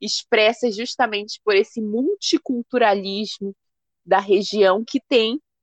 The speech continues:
na música sertaneja ou a música caipira, um de seus símbolos mais expressivos que surgiu, assim, das rodas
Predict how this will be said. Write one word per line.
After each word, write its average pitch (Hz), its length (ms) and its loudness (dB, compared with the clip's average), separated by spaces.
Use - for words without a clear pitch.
na 262 200 0
música 285 420 -2
sertaneja 202 1000 0
ou 262 260 6
a 254 60 4
música 208 420 -6
caipira, 196 640 -2
um 220 120 -4
de 220 120 -6
seus 214 220 2
símbolos 214 440 -6
mais 226 460 2
expressivos 208 840 -6
que - 80 -18
surgiu, 202 680 -4
assim, 196 300 -4
das 185 200 0
rodas 185 520 0